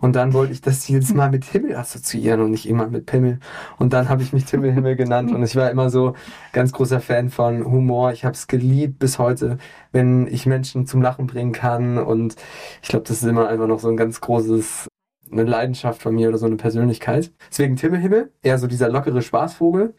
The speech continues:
Dann Timfluencer ist einfach, weil ich bei vielen im Freundeskreis einfach so einen Ruf und Image dann hatte,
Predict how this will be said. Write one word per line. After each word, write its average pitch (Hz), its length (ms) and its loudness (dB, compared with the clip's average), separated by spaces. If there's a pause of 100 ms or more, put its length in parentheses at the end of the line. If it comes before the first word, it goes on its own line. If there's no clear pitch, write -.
(160)
Dann 143 460 0 (220)
Timfluencer 190 880 0 (280)
ist 131 200 -2
einfach, 135 320 2
weil 123 160 2
ich 131 160 -6
bei 123 300 0
vielen 143 460 0
im 127 120 2
Freundeskreis 127 880 -2 (380)
einfach 117 400 -2
so - 160 0
einen 131 80 4
Ruf 139 320 0
und 135 180 0
Image 147 340 0
dann 127 220 0
hatte, 143 380 0